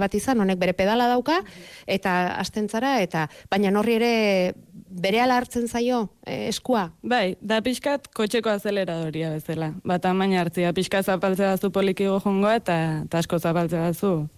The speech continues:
Speaker 2: a toda leche. Orduan,
Speaker 1: <laughs>
Speaker 2: ba, hankai tamaina hartu, praktika diferentekin, eta,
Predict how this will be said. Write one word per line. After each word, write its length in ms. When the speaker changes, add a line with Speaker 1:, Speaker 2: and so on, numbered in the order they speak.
Speaker 2:
a 80
toda 200
leche. 280
Orduan, 520
Speaker 1:
<laughs> 60
Speaker 2:
ba, 160
hankai 340
tamaina 460
hartu, 440
praktika 420
diferentekin, 880
eta, 640